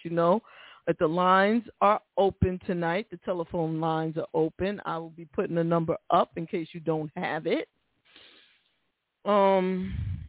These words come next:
it's three four seven nine nine.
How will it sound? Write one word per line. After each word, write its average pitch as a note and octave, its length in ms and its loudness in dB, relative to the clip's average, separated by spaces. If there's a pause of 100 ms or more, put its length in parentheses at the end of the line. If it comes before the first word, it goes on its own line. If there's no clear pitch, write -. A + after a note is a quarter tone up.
it's F3+ 200 4 (140)
three F#3+ 260 -2
four F3 300 0
seven F3+ 480 2 (420)
nine E3 300 2
nine. D#3+ 500 -2